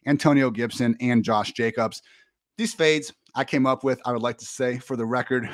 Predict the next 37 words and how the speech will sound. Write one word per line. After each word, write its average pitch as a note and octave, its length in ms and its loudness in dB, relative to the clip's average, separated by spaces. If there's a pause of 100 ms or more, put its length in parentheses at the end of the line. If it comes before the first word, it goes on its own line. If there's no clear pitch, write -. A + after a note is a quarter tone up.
uh, A#2+ 140 -2
before D3+ 560 4
this B2+ 240 -6
last C3 240 4
week C#3 180 -2
of B2 60 -2
the A2+ 80 -4
preseason B2+ 680 0
where A2+ 140 0
we B2 100 -2
saw A#2+ 280 -2
Gibson A#2 500 -4
actually A#2+ 320 -6
work A2+ 220 -6
behind A#2+ 560 0 (260)
Brian A#2+ 300 4
Robinson. A#2 520 2
So A2+ 300 -2 (240)
I B2+ 140 0
understand B2 440 -4
that A2 160 -6
Gibson B2 480 -2 (220)
not F3 200 4
really D3+ 200 2
going C3+ 240 0
in A#2+ 60 2
the A#2 80 -2
R A#2+ 120 2
B A2 140 -4
dead A#2 260 -4
zone G#2+ 220 -2
too B2+ 160 -2
much A#2 240 -2
anymore, A2+ 480 0
but - 200 -12
really, F3 220 -4
guys, A2 360 -8